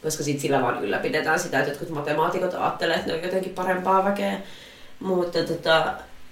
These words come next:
se on kauhean mun mielestä kiva, että näitä käsitellään, koska ylipäätään Suomessa, no ehkä nykyään niinku luokkatietoisuus on taas niinku tietynlaisen vasemmistolaisen liikehdinnän perusteella niinku noussut ehkä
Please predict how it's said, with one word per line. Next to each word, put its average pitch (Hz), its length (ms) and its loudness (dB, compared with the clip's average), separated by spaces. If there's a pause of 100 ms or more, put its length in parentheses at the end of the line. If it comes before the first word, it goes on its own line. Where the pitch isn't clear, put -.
(960)
se - 200 2
on 262 80 4
kauhean 302 260 4
mun 254 160 4
mielestä 247 220 0
kiva, 262 340 -2
että 180 280 -2
näitä 180 240 0
käsitellään, 185 920 -2
koska 180 220 -6
ylipäätään 185 600 0
Suomessa, 190 600 0 (800)
no 185 100 -4
ehkä 202 220 0
nykyään 220 600 2
niinku 170 400 -4
luokkatietoisuus 160 880 0
on - 240 -2
taas 160 420 6
niinku 147 560 0 (540)
tietynlaisen 151 640 0
vasemmistolaisen 151 800 0
liikehdinnän 143 720 2
perusteella 135 500 -2
niinku 143 260 -4
noussut 151 400 2
ehkä 208 300 2